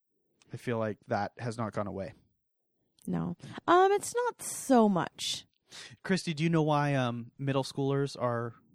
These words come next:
Speaker 1: or, uh, hi-, like, hi-, junior hires are so bad at, uh, at math?
Speaker 2: Why?
Speaker 1: Because they can't even.
Speaker 2: No.
Speaker 1: <laughs>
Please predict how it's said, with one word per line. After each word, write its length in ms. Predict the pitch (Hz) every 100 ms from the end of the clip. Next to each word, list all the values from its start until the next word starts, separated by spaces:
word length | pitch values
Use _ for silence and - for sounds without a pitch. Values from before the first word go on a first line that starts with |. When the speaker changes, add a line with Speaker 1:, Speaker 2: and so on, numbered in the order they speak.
| _ _
Speaker 1:
or, 340 | 120 95 80 - - _ _ _ 73 90 - _ _
uh, 40 | 123
hi-, 100 | 127
like, 200 | 127 120
hi-, 160 | - -
junior 260 | 131 135 120
hires 420 | 127 123 127 127
are 60 | 117
so 180 | - 120
bad 320 | 113 110 117
at, 220 | 117 104 -
uh, 200 | 107 104 - _ _
at 120 | 120 110
math? 340 | 113 139 - _ _ _ _ _ _ -
Speaker 2:
Why? 300 | 196 185 190 -
Speaker 1:
Because 200 | 123 120
they 100 | 113
can't 280 | - 117 -
even. 220 | 113 101 107 _ _ _ _ _ _ _ _ _ _ _
Speaker 2:
No. 120 | 190 175 - _ - - - - - - - 254 -
Speaker 1:
<laughs> 80 | -